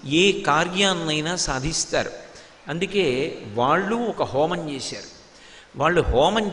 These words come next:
చేసి అందులో సంకల్పం చేశారు. ఏమని అంటే, ఇంద్రుణ్ణి గెలవగలిగినటువంటి వ్యక్తి పుట్టాలి. అసలు ఆ పుట్టేటటువంటి వ్యక్తికి జీవితంలో ఓటమి అనేటటువంటిది తెలియకూడదు.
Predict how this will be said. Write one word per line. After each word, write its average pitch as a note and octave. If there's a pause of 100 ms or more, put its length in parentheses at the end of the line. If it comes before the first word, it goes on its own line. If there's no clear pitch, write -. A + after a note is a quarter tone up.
చేసి F3
అందులో F3+
సంకల్పం E3
చేశారు. A#2+ (500)
ఏమని F3
అంటే, D3+ (500)
ఇంద్రుణ్ణి G3+
గెలవగలిగినటువంటి F3
వ్యక్తి C3
పుట్టాలి. A#2 (800)
అసలు G#3
ఆ F3+
పుట్టేటటువంటి G#3+
వ్యక్తికి D3+
జీవితంలో G3
ఓటమి F3+
అనేటటువంటిది D#3+
తెలియకూడదు. C3+